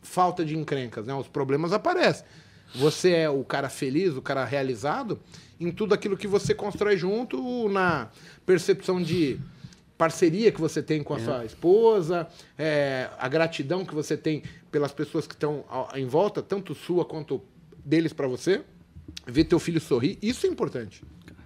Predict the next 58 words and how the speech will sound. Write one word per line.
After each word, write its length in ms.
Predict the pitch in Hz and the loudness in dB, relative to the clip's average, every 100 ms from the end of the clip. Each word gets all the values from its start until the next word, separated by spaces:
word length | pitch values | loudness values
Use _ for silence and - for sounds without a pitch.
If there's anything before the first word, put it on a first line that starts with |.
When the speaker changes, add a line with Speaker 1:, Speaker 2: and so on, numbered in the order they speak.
| - - | -20 -14
Speaker 2:
Ma-, 200 | 95 87 95 | -12 -12 -12
até 200 | 98 98 | -8 -6
mais. 340 | 113 98 101 - - - | -4 -4 -4 -8 -20 -6
É 100 | 104 | -6
que 120 | - - - | -6 -20 -16
são 120 | - | -6
aquelas 240 | 117 120 120 | -4 -4 -4
coisas 320 | - 123 113 | -2 -2 -2
assim, 100 | 113 | -8
a 40 | |
felicidade 480 | 110 107 104 107 113 | -6 -8 -2 -2 0
tá 80 | 117 | -4
na 100 | 113 | -4
jornada, 500 | 113 110 98 104 110 | -4 -4 -4 -6 -6
né? 120 | 101 | -8
Não 120 | 98 | -8
tá 120 | 95 98 | -8 -8
no 80 | 127 | -8
fim, 320 | - 107 101 | -8 -8 -8
às 80 | 92 | -8
vezes. 240 | 92 87 | -8 -4
Speaker 1:
Exato. 480 | 208 220 247 226 - - - - | -2 2 2 0 -4 -18 -18 -4
E 120 | 147 | 2
aí 180 | 151 175 | 4 2
você 100 | - | 2
vai 140 | 202 | 0
vendo 240 | 269 285 175 | 0 -2 -2
que 100 | 151 | -2
aí 160 | 143 135 | 0 -2
vira 200 | 135 151 | -2 -4
e 20 | |
mexe, 240 | 143 151 | -4 -6
você 100 | - | -6
vai 100 | 175 | -4
arrumando 260 | 170 180 175 | -2 -2 -2
mais 160 | 160 | -4
compromisso. 580 | 156 196 214 214 139 - - - - | -4 -4 -4 -6 -10 -12 -20 -20 -12
Speaker 2:
É. 160 | 101 85 - - _ - | -10 -10 -16 -20 _ 0
Speaker 1:
Aí, 180 | 139 156 | 2 2
o 100 | 156 | 0
que 140 | 139 180 | -4 -4
que 100 | 180 | -2
eu 40 | |
tenho 180 | 175 160 | -2 -2
feito 260 | 165 151 | -2 -2
agora? 240 | 151 160 202 | 0 0 0
Eu 60 | |
tô 160 | 196 208 | 0 -2
tentando 480 | 190 190 185 185 190 | -2 -2 0 0 2
arrumar 260 | 151 151 | 0 -2
a 40 | 151 | -4
saída 380 | - 165 175 190 | -2 2 2 2
pra 120 | 208 | 4
eu 200 | 220 262 - - - - _ - - - _ - - _ - | 6 4 0 -14 -16 -16 _ -20 -20 -20 _ -20 -20 _ -14
não 380 | 127 185 226 202 | -4 0 0 0
perder 500 | 185 165 131 131 120 | 2 2 2 0 0
o 60 | |
padrão 720 | 117 165 151 139 139 131 156 | 0 2 2 2 -2 0 -2